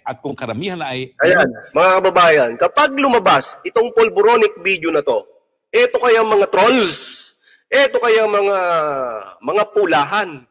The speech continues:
Speaker 2: Baka mamaya may video na hindi pa kayo maniwala. Ha? Di ba? Kasi hanggang ngayon, todo depensa pa rin kayo. Ang dami-dami naming trolls na nakakasalubong, nakaka dito sa comment section araw-araw. Ha? Pinagtatanggol nyo, pero pag lumabas ito,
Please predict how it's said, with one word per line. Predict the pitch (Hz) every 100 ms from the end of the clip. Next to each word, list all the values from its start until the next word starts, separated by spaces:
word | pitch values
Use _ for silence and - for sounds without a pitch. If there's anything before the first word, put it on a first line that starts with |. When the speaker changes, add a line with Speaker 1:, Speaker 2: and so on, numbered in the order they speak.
| _ _ _ _
Speaker 2:
Baka | 214 269
mamaya | 262 247 220 277
may | 262 202
video | 226 190 208
na | 262
hindi | 226 214
pa | 220
kayo | 208 202
maniwala. | 196 180 170 147 190 165 - _ _ _ _ _ _ -
Ha? | 135 175 220 - _ _ _ _ _
Di | - 190
ba? | 165 156 151 - _ _
Kasi | 196 247
hanggang | 240 240
ngayon, | 240 240 202 214
todo | 214 226
depensa | 226 226 220 233
pa | 226 233
rin | 220
kayo. | 220 233 220 185 - _ _ _ _ -
Ang | 175 190
dami-dami | 240 453 285 226 226 214 202
naming | 190 185 180
trolls | 180 170 147 165
na | 170
nakakasalubong, | 175 165 170 160 165 156 151 123
nakaka | 131 156 156 160 151 147
dito | 147 147 151
sa | 147
comment | 156 147 147
section | 143 131 143
araw-araw. | 131 127 120 107 104 98 95 _ _ _ _ _ _ -
Ha? | 143
Pinagtatanggol | - 139 135 147 139 135 147 147 151
nyo, | 170 147
pero | 151 170
pag | 156 143
lumabas | 160 165 160 160 160
ito, | 160 175 135